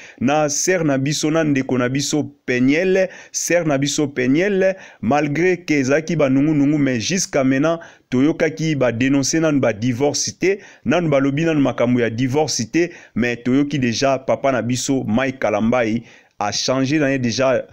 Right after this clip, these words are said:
ba idée, a komi na madame mosusu oyo bazali kobenga Cécile Omari.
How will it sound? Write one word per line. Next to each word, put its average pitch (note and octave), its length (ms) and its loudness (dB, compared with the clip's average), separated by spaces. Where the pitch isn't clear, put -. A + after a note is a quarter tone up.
ba A2 200 -2
idée, A2+ 440 0
a G2+ 160 -6
komi C#3 600 2
na G#2 360 -2
madame A2 520 0
mosusu G#2 540 -4
oyo C3 160 0
bazali A2 320 -2
kobenga G#2+ 680 -4
Cécile C3 680 -2
Omari. A2 580 -2